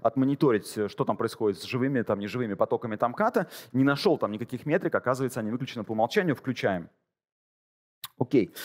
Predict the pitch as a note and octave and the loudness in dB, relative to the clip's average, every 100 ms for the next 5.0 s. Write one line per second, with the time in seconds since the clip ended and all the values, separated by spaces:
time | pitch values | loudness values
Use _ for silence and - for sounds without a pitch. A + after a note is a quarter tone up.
0 | - - - F3+ C3+ C#3 C3 B2+ A#2+ A2 | -14 -8 -2 0 0 2 0 0 0 2
1 | C#3 B3 - - - F#3+ G#3 D3+ B2+ - | 2 0 -2 -6 0 4 6 4 2 -2
2 | - - C#3+ B2 - B2 A#2 C3 D3 A3+ | -4 0 4 2 0 -4 0 0 2 4
3 | F3+ C3+ A2 C3+ G2+ B2 - D#3+ G#2 G#2 | 6 4 4 2 2 0 0 0 0 -2
4 | G#2+ D3+ C#3 - - C3 - - F#2 | 0 0 0 -4 -2 0 0 -6 -10